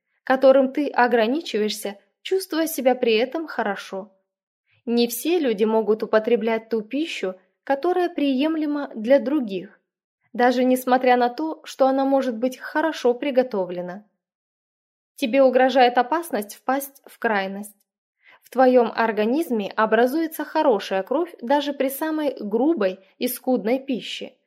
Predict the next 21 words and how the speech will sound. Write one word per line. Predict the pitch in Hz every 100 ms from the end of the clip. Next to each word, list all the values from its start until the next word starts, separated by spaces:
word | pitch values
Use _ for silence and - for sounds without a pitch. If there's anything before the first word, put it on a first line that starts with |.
| _ _ _ _ _
Твои | 254 302 427
кроветворные | 427 311 277 285 339 339 311
органы | - 294 320 285 294
в | 294
хорошем | - 330 233 196 202
состоянии, | - 202 - 226 208 185 175 170 208 _ _ _ _ _
но | 226 240
жена | 240 226 254 349
твоя | 226 196 190
нуждается | 208 208 214 208 208 214
в | 208
лучшем | 208 285 - 277
питании. | 262 208 196 190 196 202 214 _ _ _ _ _ _
Не | 262 285
заставляй | 285 294 285 285 339 330
её | 277
питаться | 277 247 294 302 285
той | 269 294 311
же | 214 220
самой | - 247 214 190
пищей, | - 339 - 208 190